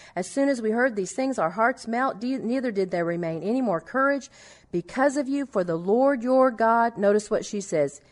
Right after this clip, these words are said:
"he is God in heaven above and in earth beneath."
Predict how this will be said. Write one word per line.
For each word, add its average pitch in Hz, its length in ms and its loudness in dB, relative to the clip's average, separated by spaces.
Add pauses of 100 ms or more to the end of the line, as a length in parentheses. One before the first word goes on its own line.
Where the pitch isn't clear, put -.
(160)
"he 247 560 -2
is 294 460 4
God 143 520 -2 (340)
in 285 320 6
heaven 156 480 -4
above 139 380 -8 (200)
and 175 500 0 (720)
in 160 180 -8
earth 156 520 -10 (260)
beneath." 147 320 -12